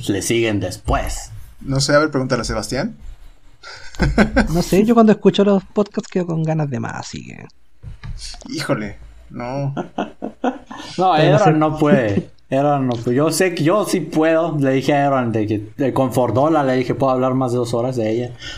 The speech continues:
Speaker 1: pero
Speaker 2: No,
Speaker 1: igual.
Speaker 2: te digo que yo, yo, yo llego a la hora y, a la hora y media más o menos y me empiezo a distraer, me empiezo, me empiezo a, a cansar, a distraer y empiezo a jugar con tonterías aquí en mi escritorio, por eso de repente se escuchan ruiditos.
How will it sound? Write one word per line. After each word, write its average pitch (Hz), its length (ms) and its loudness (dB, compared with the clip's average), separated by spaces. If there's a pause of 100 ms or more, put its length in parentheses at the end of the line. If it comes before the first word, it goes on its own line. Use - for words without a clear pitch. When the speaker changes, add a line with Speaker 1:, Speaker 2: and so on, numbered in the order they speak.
(100)
Speaker 1:
pero 113 160 2
Speaker 2:
No, 107 60 2
Speaker 1:
igual. 107 180 2
Speaker 2:
te 104 80 0
digo 135 140 -4
que 123 120 -6
yo, 139 240 -2 (160)
yo, 175 380 2 (500)
yo - 340 -2
llego 180 360 0
a 151 180 0
la 147 120 4
hora 190 160 4
y, 175 60 -2 (100)
a 156 60 -2
la 151 120 2
hora 185 140 4
y 180 60 -2
media 170 280 -2
más 151 180 -4
o - 20 -2
menos 156 280 -4
y 139 40 -4
me 123 100 -4
empiezo 131 280 -6
a 139 40 -2
distraer, 147 800 -4
me 143 80 -6
empiezo, 123 440 -6
me 127 120 -10
empiezo 131 360 -6
a, 117 320 -8 (560)
a 127 80 -4
cansar, 151 400 0
a 170 60 2
distraer 139 460 0
y 147 40 0
empiezo 139 240 0
a 143 40 0
jugar 131 280 -2
con 131 160 -4
tonterías 123 400 -4
aquí 127 160 -6
en 123 80 -4
mi 123 60 -2
escritorio, 127 640 -2
por - 120 -2
eso 120 140 -8
de 113 80 -4
repente 120 380 -8
se - 80 -12
escuchan 135 300 -6
ruiditos. 131 600 -8